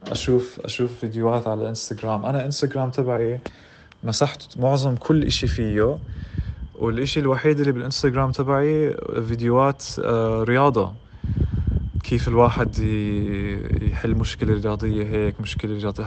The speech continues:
هذا، هذا معظم تسعين بالمية من الانستغرام تبعي، وشوية صور من الجبال. وهلأ كم من صاحب ويا-، ما بفتحه، أنا ما بفتحه. فلما أنتي تضلك بس تبعتي لي أشياء من فيسبوك وإنستغرام، أشياء أنا ما بفتحها أصلًا،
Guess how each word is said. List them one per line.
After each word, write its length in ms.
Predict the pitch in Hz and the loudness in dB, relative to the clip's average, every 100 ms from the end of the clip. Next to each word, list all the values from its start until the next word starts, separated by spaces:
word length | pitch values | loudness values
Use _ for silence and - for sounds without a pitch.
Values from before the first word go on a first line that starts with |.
| 131 | 0
هذا، 140 | 127 | 2
هذا 180 | 139 135 | 2 2
معظم 440 | 135 151 131 120 | 2 2 2 0
تسعين 340 | 113 - 135 131 | -2 -2 0 0
بالمية 320 | 127 143 135 | 0 0 0
من 180 | 120 113 | 0 -2
الانستغرام 520 | 110 110 - 113 113 | -2 -4 -4 -2 -2
تبعي، 360 | 113 123 147 156 | -2 -2 2 2
وشوية 800 | 143 - 147 143 135 123 117 110 | 2 2 4 4 4 4 2 0
صور 380 | - 131 123 | -2 2 2
من 140 | 117 113 | 2 -2
الجبال. 520 | 107 104 110 107 80 - - - - - - - - - - - - - - - - - - | -4 -2 0 0 -2 -8 -10 -8 -8 -6 -8 -8 -12 -12 -14 -14 -12 -14 -16 -16 -10 -6 -2
وهلأ 320 | 110 123 110 | 2 4 4
كم 160 | 135 127 | 4 2
من 160 | 123 | 2
صاحب 480 | 104 120 127 - 101 | 4 4 4 4 2
ويا-، 220 | 107 107 | 2 2
ما 140 | 117 143 | 2 4
بفتحه، 520 | 143 - 120 110 104 | 4 2 -2 -2 0
أنا 120 | 120 | 0
ما 140 | 120 123 | 2 2
بفتحه. 420 | 123 - 113 131 | 0 -4 -6 -2
فلما 420 | - 110 110 113 | 0 0 -2 -2
أنتي 220 | 143 143 | -2 -2
تضلك 400 | 123 135 139 - | 0 0 0 -2
بس 160 | 123 - | -6 -2
تبعتي 380 | 120 117 113 127 | 0 0 0 0
لي 140 | 120 | 0
أشياء 320 | 107 - 131 | -2 -2 -2
من 120 | 113 | -4
فيسبوك 500 | 107 - 117 - 110 | -4 -2 -2 -2 -4
وإنستغرام، 560 | 117 117 - 113 110 101 | -2 -4 -4 -2 -2 -4
أشياء 420 | 107 135 123 131 | -2 0 0 0
أنا 100 | 127 | 0
ما 200 | 120 135 | 2 0
بفتحها 680 | 135 113 - 120 - 123 - | 0 -2 -2 -4 -2 -2 0
أصلًا، 600 | - - - 101 98 | 0 0 0 2 0